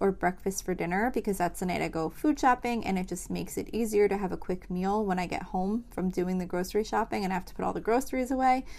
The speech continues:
So for this week, we are doing Instant Pot Split Pea Soup. This is from food network dot com. And this, if you've ever made split pea soup and you know it takes a long time to cook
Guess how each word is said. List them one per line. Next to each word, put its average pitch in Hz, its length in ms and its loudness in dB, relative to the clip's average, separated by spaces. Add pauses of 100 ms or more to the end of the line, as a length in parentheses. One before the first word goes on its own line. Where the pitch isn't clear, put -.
(400)
So 202 580 6
for 196 220 4
this 214 320 4
week, 226 360 -4
we 196 180 4
are 190 100 6
doing 185 260 2
Instant 190 420 0
Pot - 280 2
Split - 260 -2
Pea 190 160 -2
Soup. 220 480 0 (360)
This 202 140 0
is 208 140 0
from 190 160 -2
food 190 320 4
network 190 400 0
dot 165 240 2
com. 240 480 2 (360)
And 202 220 2
this, - 320 0 (160)
if 196 200 4
you've 208 120 2
ever 190 180 6
made 190 200 2
split - 240 -4
pea 196 160 2
soup 185 280 2
and 180 120 0
you 175 60 -2
know 180 200 2
it - 120 -4
takes - 240 -2
a 180 40 -2
long 175 280 -2
time 180 260 0
to 185 140 -8
cook - 360 -4